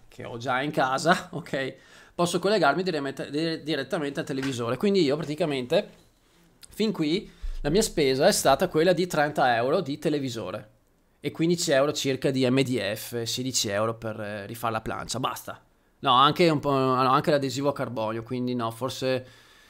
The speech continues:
una c-, tre-, una sessantina di euro, sì, una sessantina di euro ho speso in tutto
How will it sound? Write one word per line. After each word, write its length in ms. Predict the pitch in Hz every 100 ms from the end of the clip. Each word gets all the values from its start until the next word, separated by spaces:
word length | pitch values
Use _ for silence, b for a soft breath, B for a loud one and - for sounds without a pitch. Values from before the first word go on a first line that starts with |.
| B B B _
una 840 | 131 139 139 135 135 135 135 131 131
c-, 180 | - -
tre-, 280 | 135 143
una 220 | 151 147 143
sessantina 580 | 170 - 156 165 175
di 140 | 143 127
euro, 240 | 110 110
sì, 160 | - 110
una 100 | 139
sessantina 640 | - 170 170 143 170 165
di 140 | 131 113
euro 260 | 98 107
ho 40 | 107
speso 400 | - 107 104 104 -
in 160 | 117
tutto 340 | 104 98 110